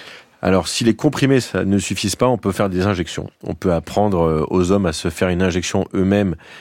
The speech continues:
dans le pénis d'un médicament qui va provoquer l'érection et qui va court-circuiter la conduction nerveuse.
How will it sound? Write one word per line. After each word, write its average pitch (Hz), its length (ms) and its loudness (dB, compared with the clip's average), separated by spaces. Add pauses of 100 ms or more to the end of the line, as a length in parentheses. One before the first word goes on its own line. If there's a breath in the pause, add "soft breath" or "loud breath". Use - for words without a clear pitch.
(180 loud breath)
dans 101 220 4
le 110 120 4
pénis 98 600 2
d'un 85 320 0
médicament 85 520 0
qui - 140 -6
va 73 480 -2
provoquer 85 440 0
l'érection 85 480 0
et 117 40 0
qui - 140 -2
va 82 120 2
court-circuiter - 680 -4
la 87 120 -2
conduction 82 400 -4
nerveuse. 82 480 0